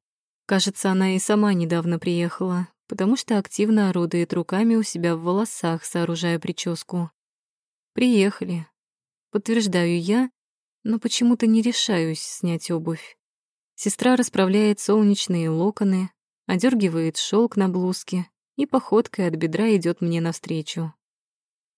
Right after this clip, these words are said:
«Фифа, Фифа, ничего не скажешь», одобрительно цокает она языком, окидывая меня с ног до головы оценивающим взглядом. «Дань,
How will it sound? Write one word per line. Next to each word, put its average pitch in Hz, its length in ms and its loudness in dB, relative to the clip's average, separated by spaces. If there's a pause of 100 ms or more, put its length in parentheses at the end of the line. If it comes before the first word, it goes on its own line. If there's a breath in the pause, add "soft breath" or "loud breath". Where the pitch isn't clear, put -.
(100)
«Фифа, 202 840 2
Фифа, 196 840 0 (320)
ничего 226 560 2
не 240 140 6
скажешь», 175 680 -2 (580)
одобрительно 180 680 0
цокает 180 480 -4
она 175 180 0
языком, 185 640 2 (420)
окидывая 233 540 2
меня 208 360 2
с - 120 -8
ног 175 220 0
до 165 80 -2
головы 175 480 0
оценивающим 180 800 -2
взглядом. 165 600 -2 (840)
«Дань, 196 460 4